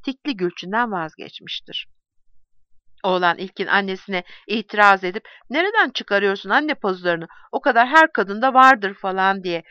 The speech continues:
annesini beyhude bir gayretle ikna etmeye çalışırken kül yutmaz anne yerinden kalkıp herkesin içinde, "Çekiver kızım şu Japone kollarını biraz yukarı." diyerek Gülçin'in pazularını mıncıklaya mıncıklaya oğluna erkek pazusu ve kadın pazusu üzerine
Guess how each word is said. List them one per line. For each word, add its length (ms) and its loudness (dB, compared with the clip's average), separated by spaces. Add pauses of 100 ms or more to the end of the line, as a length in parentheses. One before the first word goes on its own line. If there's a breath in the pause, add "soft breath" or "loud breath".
(160 loud breath)
annesini 420 -6
beyhude 400 -4
bir 140 -2
gayretle 460 0
ikna 300 -4
etmeye 280 -12
çalışırken 580 -2 (360 loud breath)
kül 200 -8
yutmaz 400 -4
anne 380 -6 (240 soft breath)
yerinden 400 0
kalkıp 420 -4
herkesin 500 -2
içinde, 360 -8 (260 loud breath)
"Çekiver 440 2
kızım 300 -8
şu 260 -6 (300 soft breath)
Japone 540 0
kollarını 520 -2
biraz 320 2
yukarı." 420 -6
diyerek 380 -4 (300 loud breath)
Gülçin'in 400 -4
pazularını 540 -6
mıncıklaya 560 -4
mıncıklaya 500 -6
oğluna 300 -2
erkek 460 -4
pazusu 360 -4 (280 loud breath)
ve 200 -2
kadın 400 -6
pazusu 440 -6
üzerine 580 -4